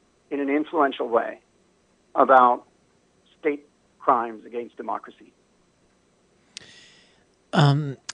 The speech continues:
Speaker 2: Jamie, did you have much involvement with Mike, uh, after the, uh, the Venezuela period? I mean, and the, From the Wilderness, uh, pretty much collapsed and went defunct.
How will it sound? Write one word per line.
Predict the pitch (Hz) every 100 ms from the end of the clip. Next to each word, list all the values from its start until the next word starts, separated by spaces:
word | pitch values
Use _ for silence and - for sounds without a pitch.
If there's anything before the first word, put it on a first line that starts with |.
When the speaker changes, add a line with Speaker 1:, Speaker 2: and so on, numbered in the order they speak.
| _ _ _ - _ _ - - 208
Speaker 2:
Jamie, | 156 190 202 185
did | 180
you | 233
have | 233 302 240
much | 247 247 214
involvement | 165 131 127 131 151 151
with | 147 -
Mike, | 147 135 139 -
uh, | 135
after | 131 147 - 175 156
the, | 143 143 131 123
uh, | 123
the | 123 120
Venezuela | 131 139 127 120 131 135 147
period? | - 147 143 139 139 135 135
I | 104
mean, | 107 107 107 - -
and | - 113 110
the, | 110
From | - 143 131
the |
Wilderness, | 120 127 131 131 123 - - -
uh, | 127 113 110 - -
pretty | - 156 131
much | 127 - - - - -
collapsed | - 127 117 117 - -
and | 117
went | 113 113
defunct. | 117 - 127 123 -